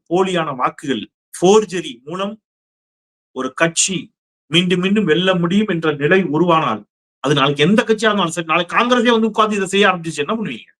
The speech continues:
அப்ப ஜனநாயகத்தை எப்படி பாதுகாக்க? காங்கிரஸ் வேண்டாம் என்று முடிவு செய்வதற்கு உங்களுக்கு உரிமை இருக்கிறதா இல்லையா? அதே போல பாஜக வேண்டாம் என்று முடிவு செய்வதற்கு உரிமை இருக்கிறதா இல்லையா? அப்போ எந்த கட்சி ஆட்சிக்கு வந்தாலும் அந்த கட்சியை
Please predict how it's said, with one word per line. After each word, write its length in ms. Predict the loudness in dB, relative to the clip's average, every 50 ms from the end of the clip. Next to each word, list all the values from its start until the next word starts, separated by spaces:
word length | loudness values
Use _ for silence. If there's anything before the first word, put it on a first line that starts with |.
| _ _ _ _
அப்ப 160 | -2 0 0
ஜனநாயகத்தை 520 | 2 2 2 2 4 2 2 2 2 0 -2
எப்படி 220 | -2 -2 -4 -4
பாதுகாக்க? 520 | -2 0 0 2 2 2 0 0 -4 -8 _ 0
காங்கிரஸ் 380 | 2 2 2 2 2 0 2
வேண்டாம் 340 | 2 2 2 4 4 4 2
என்று 200 | 2 0 -2 -2
முடிவு 260 | -2 0 0 0 0
செய்வதற்கு 460 | 0 2 2 2 2 0 -2 -6 -6
உங்களுக்கு 340 | -6 -6 -6 -6 -8 -4 -4
உரிமை 200 | -2 0 2 2
இருக்கிறதா 360 | 2 2 0 0 0 2 2
இல்லையா? 420 | 2 2 2 0 -2 -2 -6 -12 _ _ -20 -20 _ _
அதே 240 | 0 2 4 4 4
போல 200 | 4 2 2 2
பாஜக 500 | 2 2 2 2 4 2 2 2 2 2
வேண்டாம் 260 | 4 4 4 2 0
என்று 180 | 0 -2 -4 -2
முடிவு 200 | -2 0 0 2
செய்வதற்கு 280 | 2 2 2 0 0
உரிமை 200 | -2 0 0 0
இருக்கிறதா 320 | 0 0 0 0 2 2 2
இல்லையா? 200 | 2 4 2 2
அப்போ 260 | 2 0 -2 -2 -4 -10 _ _
எந்த 280 | 0 0 0 2 0 0
கட்சி 200 | 0 0 2 2
ஆட்சிக்கு 320 | 2 2 0 0 -2 0
வந்தாலும் 180 | 2 2 2 2
அந்த 140 | 2 0
கட்சியை 480 | -2 -4 -4 -2 2 2 4 4 4 2